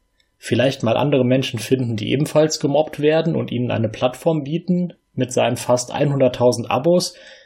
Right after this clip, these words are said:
Nö, doch nicht unser Moppelchen. Er kann es ja nicht ertragen, wenn er mal fünf Minuten nicht der Mittelpunkt der Welt ist.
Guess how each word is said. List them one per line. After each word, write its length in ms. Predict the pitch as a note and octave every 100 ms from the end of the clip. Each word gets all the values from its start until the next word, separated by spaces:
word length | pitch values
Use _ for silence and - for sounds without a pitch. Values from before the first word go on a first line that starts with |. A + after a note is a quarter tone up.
| _
Nö, 440 | - G#2+ B2 C#3+ B2+
doch 180 | A2+ A2
nicht 200 | B2 C3
unser 240 | A#2 G#2+
Moppelchen. 760 | C3 F3+ C#3 B2+ A2+ G2 F#2+ - _ _ -
Er 100 | G2+
kann 180 | C3+
es 140 | C#3 -
ja 80 | B2
nicht 160 | A#2
ertragen, 560 | G#2 - - C3+ C3+ A2+
wenn 100 | A#2
er 80 | A2+
mal 160 | A2
fünf 320 | G#2+ D#3+ E3+
Minuten 460 | B2+ C3 D3 - A#2
nicht 400 | E3 G3+ - C3+
der 80 | C3
Mittelpunkt 500 | E3 D#3 D3+ D3 D3
der 140 | C3
Welt 200 | D3+ C3+
ist. 400 | - D#2+ - -